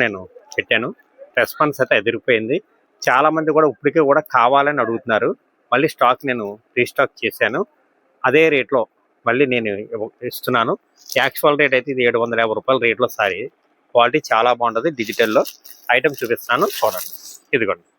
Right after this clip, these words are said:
సారీ మొత్తం కలెక్షన్ అంతా ఇలాగ వస్తుందండి. కలర్స్ చాలా బాగా సేల్ అయిపోయే ఐటమ్. చాలా మంది అడుగుతున్నారండి, ఇప్పటికీ కూడా కావాలి, కావాలి, కావాలని అడుగుతున్నారు.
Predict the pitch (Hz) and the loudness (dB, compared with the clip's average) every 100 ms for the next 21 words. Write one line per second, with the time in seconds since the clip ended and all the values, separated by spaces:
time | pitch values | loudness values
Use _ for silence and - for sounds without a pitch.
0 | _ _ _ _ _ - - _ _ _ | _ _ _ _ _ -20 -20 _ _ _
1 | _ _ _ - - - - - - - | _ _ _ -20 -20 -20 -20 -12 -10 -10
2 | - - - - 127 143 151 117 - 127 | -14 -20 -16 0 2 2 0 -4 -4 -4
3 | 123 123 - 127 120 123 120 107 - 113 | 0 -2 -2 -2 0 2 0 -2 -8 -6
4 | 110 117 104 104 - 131 - - - - | -6 -2 -2 -2 -2 -2 -2 -8 -16 -20
5 | - - - 123 143 123 127 139 - 131 | -20 -4 0 4 2 2 0 0 -2 0
6 | 123 120 123 107 117 113 165 415 _ _ | 0 0 0 0 -2 0 -2 -2 _ _
7 | _ - - 123 160 170 160 143 139 135 | _ -18 -2 2 4 2 2 2 2 0
8 | 127 113 - 123 127 123 131 120 117 127 | 0 -2 -4 -4 0 0 2 2 4 2
9 | 123 - 113 120 123 113 113 120 113 101 | 0 0 0 0 0 0 2 0 -2 -6
10 | 110 - 107 | -8 -6 -4